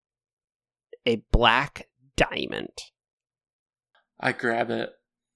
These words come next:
Speaker 1: You grab the diamond?
Speaker 2: Mm-hmm.
Speaker 1: We have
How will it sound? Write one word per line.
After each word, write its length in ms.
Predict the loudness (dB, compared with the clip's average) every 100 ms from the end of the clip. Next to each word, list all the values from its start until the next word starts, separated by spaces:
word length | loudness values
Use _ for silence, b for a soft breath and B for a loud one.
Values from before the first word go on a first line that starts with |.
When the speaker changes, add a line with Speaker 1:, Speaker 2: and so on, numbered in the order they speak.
| _ _ _ _ _ _ _ _ _ _ _ _
Speaker 1:
You 160 | -6 2
grab 280 | 4 4 4
the 100 | 2
diamond? 440 | 4 4 2 0 -8 _ _ _ _ _ -14
Speaker 2:
Mm-hmm. 320 | -14 -12 -16 -16 _ _ _ _ _ _ _ _ _ _ _ _ _ _ _ _ _ _
Speaker 1:
We 220 | 2 4
have 260 | 6 4 2